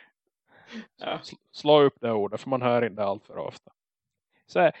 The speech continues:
Speaker 2: en produkt av kunskap
Speaker 1: Mm.
Speaker 2: och utbildning, I'm sure.
Speaker 1: Ja.
Speaker 2: Eh.
Speaker 1: Är, är det det här som dina, alla dina år i grundskolan har liksom gett dig? En, en massa liksom ord för att beskriva analsex.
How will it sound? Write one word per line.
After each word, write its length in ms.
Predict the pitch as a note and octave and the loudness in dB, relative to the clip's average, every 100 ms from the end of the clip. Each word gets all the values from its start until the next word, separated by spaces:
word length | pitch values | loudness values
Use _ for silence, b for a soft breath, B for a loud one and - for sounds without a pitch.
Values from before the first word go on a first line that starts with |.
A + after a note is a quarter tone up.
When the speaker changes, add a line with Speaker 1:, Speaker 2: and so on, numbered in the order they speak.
| B | B
Speaker 2:
en 160 | - F3 | -12 -6
produkt 480 | G#3 G3+ G#3+ G#3 - | -2 2 2 0 2
av 140 | G3 | 4
kunskap 720 | E3+ F#3+ F#3+ E3 - C3+ B2+ | 4 4 4 2 -2 2 2
Speaker 1:
Mm. 120 | C3 A#2+ | 2 0
Speaker 2:
och 40 | |
utbildning, 600 | A#2+ - G2 G2 G#2+ G2+ | 0 -4 -8 -8 -8 -10
I'm 180 | F#2 F#2+ | -10 -12
sure. 340 | - A2+ E2 - _ b | -8 -6 -6 -8 _ b
Speaker 1:
Ja. 340 | E3+ E3 E3 E3+ _ _ _ _ _ - | -2 0 0 -4 _ _ _ _ _ -2
Speaker 2:
Eh. 80 | B2+ | 0
Speaker 1:
Är, 280 | B2 D#3+ D#3+ | 2 0 0
är 60 | |
det 100 | D#3+ | 2
det 100 | D#3+ | 2
här 340 | E3+ F#3+ G#3 E3 | 0 -4 -4 -4
som 260 | D#3+ C#3+ | -2 -2
dina, 220 | B2 C3+ D#3 - | 0 0 0 -2
alla 340 | - D#3+ C#3+ | -4 -2 -2
dina 280 | - D#2 - | -2 -2 0
år 240 | A2 G#2 | 0 0
i 40 | G2+ | -2
grundskolan 760 | - B2 - - - - - | -4 -6 -6 -10 -10 -8 -8
har 100 | D3 | -8
liksom 240 | - D3+ C#3+ | -8 -8 -6
gett 400 | D3 - - - | -4 -6 -8 -10
dig? 280 | - - | -8 -6
En, 220 | - - - | -6 -6 -8
en 140 | - D#3+ | -12 -4
massa 340 | D3+ D#3 D3+ | -4 -2 -4
liksom 460 | G#2 - - A2+ A#2 | -4 -6 -6 -6 -8
ord 360 | - C3+ - | -4 -4 -4
för 100 | - | -6
att 180 | - - | -10 -10
beskriva 680 | - - - D3 A2+ A2+ E3 - b _ B - | -12 -10 -8 -6 -6 -6 -8 -12 b _ B -10
analsex. 640 | C#3+ C3 D#2+ - - - | -4 -2 -2 -6 -12 -16